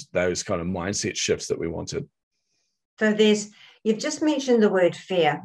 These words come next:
Speaker 2: and as an
Speaker 1: Yep.
Speaker 2: author myself, um, and yeah, and coming from a sort of abusive background myself,
Speaker 1: Yep.
Speaker 2: my father was an alcoholic.
Speaker 1: Mm.
Speaker 2: So, you know, you drag yourself out of that situation, don't you?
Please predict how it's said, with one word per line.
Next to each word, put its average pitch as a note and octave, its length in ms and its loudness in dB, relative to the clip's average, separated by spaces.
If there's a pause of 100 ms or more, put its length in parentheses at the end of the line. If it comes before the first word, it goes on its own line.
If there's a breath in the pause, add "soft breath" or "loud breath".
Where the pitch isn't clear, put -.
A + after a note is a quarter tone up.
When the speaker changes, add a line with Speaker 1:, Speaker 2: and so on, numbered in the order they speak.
(120)
Speaker 2:
and E3+ 360 0
as F#3+ 140 -2
an E3 100 -4
Speaker 1:
Yep. F3+ 80 0
Speaker 2:
author F#3 200 -2
myself, F3+ 480 0 (480 loud breath)
um, D#3+ 360 0 (140)
and E3 760 -2 (640 loud breath)
yeah, F3+ 420 2 (180)
and A3+ 160 0
coming A#3+ 340 4
from G3 560 2 (640)
a C4+ 80 0
sort C#4 260 0
of G3+ 80 4
abusive F3 420 -4
background D3+ 560 0
myself, - 340 0
Speaker 1:
Yep. C3+ 60 2
Speaker 2:
my D#3+ 120 2
father D#3 260 2
was D#3 180 -2
an E3 60 -4
alcoholic. D#3 500 0 (460 soft breath)
Speaker 1:
Mm. - 60 -6
Speaker 2:
So, A3+ 400 4 (1080)
you A#3 100 -2
know, A#3 60 2
you A3 200 4
drag B3 360 2
yourself B3+ 320 -2
out F#3+ 180 0
of F#3 40 -10
that - 160 -8
situation, D3+ 760 -8
don't D#3+ 300 -6
you? B2+ 240 -6